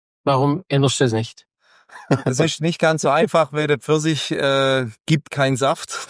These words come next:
Speaker 2: Das,
Speaker 1: Okay.
Speaker 2: äh, wissen wenige. Den Pfirsich kann man eigentlich nur als Püree verarbeiten.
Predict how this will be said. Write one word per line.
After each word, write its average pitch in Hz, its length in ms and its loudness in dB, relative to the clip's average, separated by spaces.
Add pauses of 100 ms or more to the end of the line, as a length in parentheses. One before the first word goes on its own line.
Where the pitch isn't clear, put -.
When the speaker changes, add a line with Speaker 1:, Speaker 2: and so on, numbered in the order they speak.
Speaker 2:
Das, 120 280 2
Speaker 1:
Okay. 123 840 0
Speaker 2:
äh, - 60 -4
wissen 135 360 -2
wenige. 147 520 0 (100)
Den 117 100 -4
Pfirsich 135 400 -2
kann 123 160 0
man 123 120 0
eigentlich 127 280 0
nur 135 200 2
als 123 260 -2
Püree 127 340 2
verarbeiten. 131 640 0